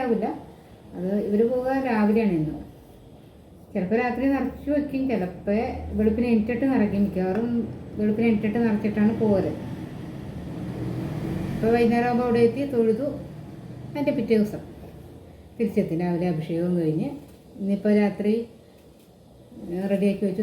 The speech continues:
നാളെ രാവിലെ നിറച്ച് പോയാൽ നാളെ വൈകുന്നേരം അവിടെ എത്തി മറ്റന്നാൾ രാവിലെ അഭിഷേകം കഴിഞ്ഞ് രാത്രി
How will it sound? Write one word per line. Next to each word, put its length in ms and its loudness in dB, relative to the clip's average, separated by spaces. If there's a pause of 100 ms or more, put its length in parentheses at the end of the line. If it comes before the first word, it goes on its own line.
നാളെ 260 0
രാവിലെ 300 0
നിറച്ച് 320 -2
പോയാൽ 260 -4 (140)
നാളെ 220 -2
വൈകുന്നേരം 380 0
അവിടെ 200 0
എത്തി 200 -4 (880)
മറ്റന്നാൾ 360 -2
രാവിലെ 280 2
അഭിഷേകം 400 -4
കഴിഞ്ഞ് 220 -4 (680)
രാത്രി 240 -4